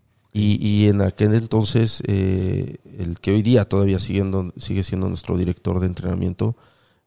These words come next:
me dio esa pauta. Y la verdad fue algo que me impresionó, la postura de, de apertura,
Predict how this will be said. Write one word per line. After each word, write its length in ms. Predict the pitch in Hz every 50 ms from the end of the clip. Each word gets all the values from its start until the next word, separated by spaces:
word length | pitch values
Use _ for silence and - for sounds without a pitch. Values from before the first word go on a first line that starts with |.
| _ _ _
me 220 | - 98 101 101 92
dio 140 | 87 95 98
esa 220 | 98 - 104 -
pauta. 420 | - 87 104 104 - - 90 82
Y 80 | 85 90
la 120 | 90 92 92
verdad 280 | 87 92 90 90 98 95
fue 180 | - - 98 92
algo 220 | 95 98 101 98
que 100 | - - 92
me 100 | 90 92
impresionó, 720 | 90 90 - 87 87 - - 92 92 92 98 117 151 160 _ _ _ _ _ _ _ _ _ -
la 180 | 98 98 -
postura 580 | - - 92 - - - 107 107 107 117 131 135
de, 360 | 117 110 107 101 98 98 - -
de 260 | - 101 95 95 92
apertura, 800 | 90 90 - - 92 82 - - 139 135 143 127 120 123 165 185